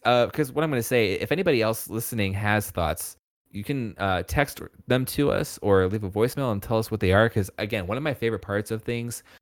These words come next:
was before The Force Awakens came out, everybody was talking about their theories and guessing and trying to figure out what was gonna come out next and having your own theories.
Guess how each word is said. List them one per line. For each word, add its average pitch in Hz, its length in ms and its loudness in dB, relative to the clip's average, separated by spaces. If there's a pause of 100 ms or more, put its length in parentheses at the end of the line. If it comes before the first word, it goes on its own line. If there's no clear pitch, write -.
was 104 180 0
before 196 380 6
The 151 80 4
Force 127 240 -4
Awakens 104 340 -2
came 107 180 -2
out, 107 140 0
everybody 131 380 2
was 98 120 -4
talking 101 300 -4
about 90 240 -4
their 90 100 -4
theories 76 440 -6 (240)
and 95 200 -4
guessing 90 440 -2 (280)
and 92 120 -6
trying 131 200 0
to 120 80 0
figure 117 240 2
out 107 80 4
what 101 120 4
was 98 160 2
gonna 92 180 0
come 95 180 0
out 82 160 2
next - 420 -6 (100)
and 90 280 -2
having 117 300 0
your 101 180 0
own 98 160 0
theories. 69 500 -8